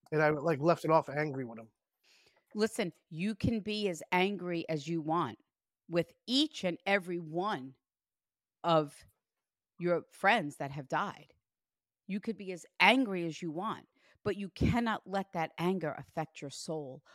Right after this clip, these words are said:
Speaker 2: or affect who you are.
Speaker 1: It's affected me.
Speaker 2: For them to take responsibility, did you ever think,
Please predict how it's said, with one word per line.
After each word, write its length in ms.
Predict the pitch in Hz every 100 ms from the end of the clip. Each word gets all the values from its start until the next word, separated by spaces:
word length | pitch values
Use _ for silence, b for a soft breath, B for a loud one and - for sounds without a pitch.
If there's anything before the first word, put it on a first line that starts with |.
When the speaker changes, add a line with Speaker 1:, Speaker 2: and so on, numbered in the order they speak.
| b
Speaker 2:
or 120 | 160 151
affect 420 | - 170 151 -
who 120 | 160
you 260 | 135 151 143
are. 280 | 143 147 78 - _ _ _ _ _ _ _ _ _ _ _ -
Speaker 1:
It's 220 | 139 - 117
affected 480 | - 123 107 98
me. 200 | 98 95 _ -
Speaker 2:
For 100 | 226
them 400 | 180 233 285 330
to 140 | 330 262
take 340 | - 240 -
responsibility, 1300 | 180 - - 208 247 - 180 143 202 214 214 156 b b -
did 140 | 180
you 140 | 214 -
ever 280 | 208 262
think, 380 | 277 - 202 175